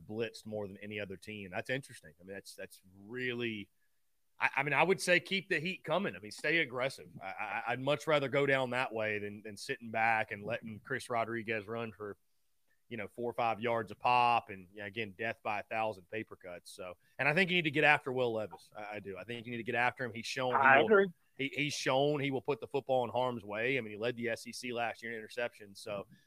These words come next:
Speaker 1: um, you know, put the pressure on
Speaker 2: You
Speaker 1: him
Speaker 2: just
Speaker 1: and
Speaker 2: can't
Speaker 1: go from
Speaker 2: go
Speaker 1: there.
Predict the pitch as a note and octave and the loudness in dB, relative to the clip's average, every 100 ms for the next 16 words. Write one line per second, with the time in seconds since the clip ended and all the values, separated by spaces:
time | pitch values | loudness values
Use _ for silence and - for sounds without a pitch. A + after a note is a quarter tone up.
0 | _ _ G2+ G2+ G2+ G2 F#2+ - _ _ | _ _ -6 -4 -4 -6 -10 -18 _ _
1 | _ _ - G2+ G2 D3 D3 - D#3+ - | _ _ -12 -12 -2 -2 0 4 4 4
2 | D3 C#3 D3+ B3+ C4 A#3 C4 A3 A3 G#3 | 2 4 6 8 8 10 8 8 8 8
3 | G3 G2+ | 8 2